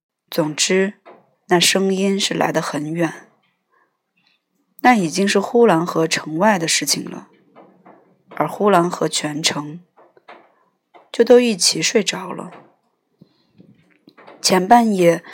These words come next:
那跳神打鼓的事情一点也没有留下痕迹。那连哭带叫的小团圆媳妇，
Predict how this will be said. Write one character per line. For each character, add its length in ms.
那 100
跳 260
神 220
打 220
鼓 180
的 80
事 220
情 400
一 160
点 340
也 140
没 120
有 140
留 160
下 160
痕 280
迹。 340
那 120
连 280
哭 180
带 180
叫 180
的 100
小 220
团 180
圆 160
媳 260
妇， 380